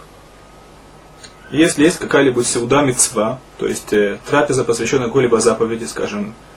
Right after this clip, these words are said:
в этот день было обрезание, делают трапезу, или пидьон абен, выкуп первенца, и также производится трапеза, праздничная трапеза по этому поводу, то первенцы могут в этой ча-, в этой трапезе участвовать, и после этого они уже не должны поститься.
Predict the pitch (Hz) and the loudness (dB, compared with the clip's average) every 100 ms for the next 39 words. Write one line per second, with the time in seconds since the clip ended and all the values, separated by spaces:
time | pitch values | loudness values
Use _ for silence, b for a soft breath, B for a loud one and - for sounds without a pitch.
0 | - 120 117 120 120 113 107 107 110 135 | -2 2 2 2 2 4 4 2 2 2
1 | 143 117 110 107 107 113 107 104 101 98 | 2 2 0 0 0 -2 -2 -4 -4 -6
2 | 113 107 110 95 - B B B - 113 | -4 -4 -2 -6 -8 B B B -4 2
3 | 131 113 107 151 135 131 - 113 - - | 2 2 6 6 6 0 -8 -8 -6 0
4 | 143 135 123 - 107 104 101 95 - - | 0 0 -4 0 0 0 -2 -4 -8 -20
5 | - - - - - - 135 131 123 117 | -20 -20 -20 -20 -20 -2 2 2 2 2
6 | 120 120 123 113 131 131 120 113 127 123 | 4 2 0 -2 2 2 2 2 4 2
7 | 123 113 120 127 127 120 127 - B B | 2 -2 2 2 2 0 -2 -6 B B
8 | B B B B 123 117 113 113 123 131 | B B B B 2 4 2 2 2 2
9 | 123 - 117 113 113 107 110 - - - | 2 6 8 10 8 2 -2 -8 -20 -20
10 | - - - 170 160 156 143 147 139 127 | -20 -8 2 2 2 0 -2 -2 -2 0
11 | 123 147 120 117 127 127 120 135 127 127 | 2 2 2 2 2 2 2 0 2 4
12 | 127 117 127 120 156 170 139 131 123 131 | 4 2 -2 2 4 2 -2 -4 -2 0
13 | 147 139 123 123 123 123 123 123 123 - | 0 2 2 2 0 2 2 2 -2 -4
14 | - 123 117 - | -6 -6 -6 -8